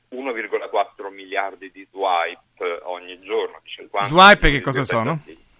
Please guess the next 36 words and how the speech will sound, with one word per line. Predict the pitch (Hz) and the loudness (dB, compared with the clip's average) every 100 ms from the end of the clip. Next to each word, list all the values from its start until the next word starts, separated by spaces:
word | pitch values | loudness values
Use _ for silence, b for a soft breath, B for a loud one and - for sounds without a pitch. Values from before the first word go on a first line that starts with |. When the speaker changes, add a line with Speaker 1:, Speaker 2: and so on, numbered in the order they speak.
| - | -6
Speaker 1:
Ecco, | 117 - | -4 -4
lo | 117 | -10
swipe | 123 95 - | -4 -4 -4
è | 87 | -12
questo, | - - - | -16 -16 -12
cioè | 110 95 | -8 -8
Tinder | 175 175 113 95 b b _ | -8 -4 -4 -4 b b _
funziona | - 147 143 101 92 | -10 -8 -4 -4 -4
così, | 90 - 80 _ | -8 -12 -20 _
ehm, | 120 113 104 104 101 107 | -2 0 0 -2 -6 -12
ci | - 131 | -18 -16
si | |
iscrive | 175 - 214 170 92 | -16 -12 -10 -8 -8
tramite, | 107 90 90 - 85 87 - | -10 -14 -14 -10 -10 -10 -12
eh, | 90 87 82 - | -12 -12 -14 -8
Facebook, | 101 87 - - - | -6 -6 -10 -14 -14
ma | 92 90 | -8 -6
una | 90 - | -6 -8
schermata | 95 107 98 | -6 -4 -4
avvisa | - - | -6 -12
subito | - 135 117 - | -16 -14 -12 -14
che | 95 - | -14 -8
però | 95 98 95 - | 0 0 0 -6
nessuno | 80 - - 120 95 | -16 -12 -8 -4 -4
dei | 87 | -4
nostri | 90 - | -8 -10
amici | 92 87 85 | -12 -14 -16
saprà | - 98 87 - | -8 0 0 0
che | |
in | 87 | -8
realtà | 78 - 87 | -10 -8 -8
siamo | - - | -8 -12
iscritti | _ - - - | _ -20 -20 -16
a, | 71 | -14
a | - 76 90 | -12 -12 -12
Tinder, | - 143 147 151 | -8 -8 -4 -6